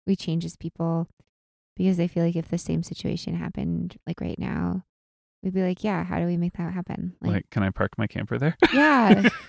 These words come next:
Speaker 1: Like, "How many miles? How many days do I have to get there?
Speaker 2: Right.
Speaker 1: And where can I park my R V?"
Speaker 2: <laughs> Absolutely.
Speaker 1: Bring the whole family, whether you want me to or not. <laughs>
Speaker 2: And
Speaker 1: We
Speaker 2: I
Speaker 1: got frequent flyer miles in the bank. Let's go. Like, I can figure this
Speaker 2: Totally.
Speaker 1: out. <laughs> Like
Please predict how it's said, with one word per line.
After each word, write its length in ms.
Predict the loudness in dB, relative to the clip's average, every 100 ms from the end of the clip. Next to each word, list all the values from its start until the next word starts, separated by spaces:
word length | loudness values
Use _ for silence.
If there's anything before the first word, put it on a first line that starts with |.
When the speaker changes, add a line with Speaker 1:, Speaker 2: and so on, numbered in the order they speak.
| -4
Speaker 1:
Like, 140 | -4 -4 -10 -10 -4 -2
"How 140 | 4
many 160 | 6 8
miles? 520 | 8 6 2 0 -2
How 80 | -2
many 120 | 0 2
days 180 | 2
do 80 | 4
I 40 | 2
have 80 | 2
to 60 |
get 160 | 2 4
there? 220 | 4 6
Speaker 2:
Right. 140 | 6 6
Speaker 1:
And 200 | 6 6
where 140 | 6
can 140 | 4 2
I 40 | 2
park 180 | 0 0
my 100 | 0
R 160 | 2 0
V?" 400 | 0 0 0 0 -4 -6
Speaker 2:
<laughs> 260 | -14 _ -8
Absolutely. 800 | -6 -6 -2 2 2 2 -2 -2
Speaker 1:
Bring 280 | 2 4 8
the 60 |
whole 140 | 8 8
family, 580 | 8 8 8 6 4 8
whether 220 | 10 10
you 80 | 10
want 80 | 10
me 80 | 8
to 140 | 8
or 120 | 6
not. 360 | 8 6 6 8
<laughs> 120 | 8 8 6 6 6 -4 -4 _ -4
Speaker 2:
And 120 | 2 4
Speaker 1:
We 60 | 8
Speaker 2:
I 40 |
Speaker 1:
got 140 | 8
frequent 280 | 8 6 6
flyer 180 | 6 4
miles 260 | 4 2 2
in 100 | 0
the 60 |
bank. 260 | 0 -2 2
Let's 240 | 0 0
go. 300 | 4 8 8 6
Like, 200 | 2 -2
I 60 | -6
can 240 | -2 0
figure 240 | 2 2 6
this 140 | 6
Speaker 2:
Totally. 80 | 6 2 0
Speaker 1:
out. 80 | 0 2
<laughs> 80 | 6
Like 280 | 6 6